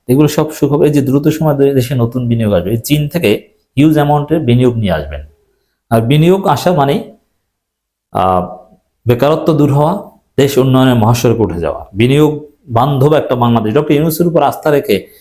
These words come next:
সারা পৃথিবী থেকে বিনিয়োগের ঝড় আসবে। এ-, এ-, এবং এমনকি বিভিন্ন সংগঠন যেটা জানিয়েছে যে এত পরিমাণ বিনিয়োগ বাংলাদেশে আসতে চাচ্ছে এখন, যে এটা, আহ, আহ, সুযোগ করে দিতে বা এগুলো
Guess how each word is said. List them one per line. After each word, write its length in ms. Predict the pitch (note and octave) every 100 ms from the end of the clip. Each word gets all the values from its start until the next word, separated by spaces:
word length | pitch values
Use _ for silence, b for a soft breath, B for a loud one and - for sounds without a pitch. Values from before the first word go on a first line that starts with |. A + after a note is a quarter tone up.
| B -
সারা 200 | D3+ D3+
পৃথিবী 420 | - D#3 E3+ E3
থেকে 220 | D3+ D3+
বিনিয়োগের 480 | C3 C3+ C#3 C#3 C3+
ঝড় 240 | G2 A#2+ A2
আসবে। 280 | E2+ D#2 C2+ _ _ _ _ _ _ _ _ _ _ _ _ -
এ-, 140 | -
এ-, 180 | F3+ F3+
এবং 200 | F#3 G3+
এমনকি 340 | F#3 F#3+ F#3 E3+
বিভিন্ন 320 | D3 D3+ D#3+
সংগঠন 440 | D#3 C#3+ C#3+ C#3+
যেটা 180 | C3 B2+
জানিয়েছে 440 | G#2+ G#2 B2 B2
যে 120 | A2+ B2 -
এত 160 | C3
পরিমাণ 380 | F#3+ G3 F#3+ F3+
বিনিয়োগ 300 | D3 D#3 D3+
বাংলাদেশে 460 | C#3 C3+ C#3 B2+ C3
আসতে 500 | A2+ - _ _ B2
চাচ্ছে 380 | B2+ - -
এখন, 260 | F#2 F2+ E2 - _ _ _ _ _ _
যে 260 | A2 A2+ A2
এটা, 320 | B2+ C3+ C#3+
আহ, 600 | C#3 - - A#2 - -
আহ, 260 | G#2 F#2+ F#2+ - _ _ _ _ _ _ _ _ _ _ _ _
সুযোগ 320 | - D#3 F3+
করে 180 | F3+ E3+
দিতে 280 | D3 D3 C#3+
বা 160 | A#2+
এগুলো 440 | A#2 B2 C#3 B2